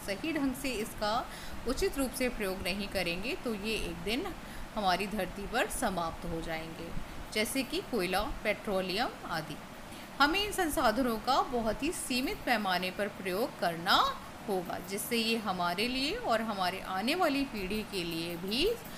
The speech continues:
सुरक्षित रह सके। भूमिगत जल। भूमिगत जल वह जल जो हमें भूमि के नीचे से प्राप्त होता है।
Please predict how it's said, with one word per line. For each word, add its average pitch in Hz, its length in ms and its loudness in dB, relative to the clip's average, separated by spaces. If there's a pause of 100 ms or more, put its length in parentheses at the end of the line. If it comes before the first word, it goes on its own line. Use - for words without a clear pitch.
(280)
सुरक्षित 208 680 0
रह 208 280 0
सके। - 380 -6 (1200)
भूमिगत 294 440 10
जल। 302 300 6 (120)
भूमिगत 247 440 8
जल 214 300 6
वह 208 220 4
जल 190 220 4
जो 208 160 0
हमें 208 380 2
भूमि 185 240 2
के 220 180 2
नीचे 170 340 0
से 240 220 2
प्राप्त 170 360 2
होता 147 300 -2
है। 147 160 0